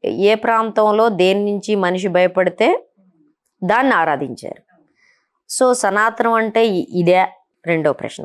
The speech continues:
మరి సనాతనం అంటే మాతృదేవతారాధన, మగదేవుళ్ళ గుళ్ళన్నీ పడగొట్టిచ్చేస్తారా ఇప్పుడు? మన కోవిడ్ అప్పుడు కూడా నైవేద్యాలు గ్రామ దేవతలకే పెట్టుకున్నారు. ఎందుకు పెట్టుకున్నా తెలుసా? వాళ్ళ అమ్మ దేవతలు.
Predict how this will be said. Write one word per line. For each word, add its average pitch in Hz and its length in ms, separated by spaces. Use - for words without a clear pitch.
మరి 196 120
సనాతనం 220 500
అంటే 240 340
మాతృదేవతారాధన, 180 1120
మగదేవుళ్ళ 185 480
గుళ్ళన్నీ 180 540
పడగొట్టిచ్చేస్తారా 165 920
ఇప్పుడు? 147 280
మన 165 60
కోవిడ్ 170 460
అప్పుడు 160 240
కూడా 160 200
నైవేద్యాలు 170 600
గ్రామ 156 300
దేవతలకే 160 460
పెట్టుకున్నారు. 175 600
ఎందుకు 165 200
పెట్టుకున్నా 180 400
తెలుసా? 160 420
వాళ్ళ 190 180
అమ్మ 165 200
దేవతలు. 170 480